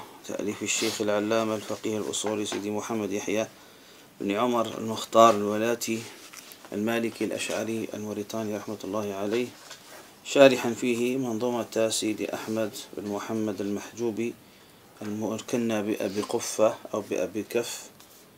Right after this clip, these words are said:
رضي الله عنه وأرضاه. كنا قد وصلنا إلى البيت التاسع عشر، وكان الناظم الشارح على السواء قد ذكروا في ما، في الأبيات الماضية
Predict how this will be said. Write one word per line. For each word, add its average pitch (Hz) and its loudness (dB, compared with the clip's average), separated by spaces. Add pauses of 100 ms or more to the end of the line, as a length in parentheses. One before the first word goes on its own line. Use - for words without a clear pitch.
(260)
رضي 110 2
الله 113 0
عنه 113 -2
وأرضاه. 117 6
كنا 123 2
قد - -6
وصلنا 120 0
إلى 113 8 (840)
البيت 123 0
التاسع 135 8
عشر، 110 2 (1300)
وكان 165 10
الناظم 143 10 (180)
الشارح 127 8 (340)
على 117 -6
السواء 120 4 (960)
قد 107 4
ذكروا 131 6
في 110 0
ما، 90 -2 (1500)
في 104 -2
الأبيات 104 0
الماضية 117 8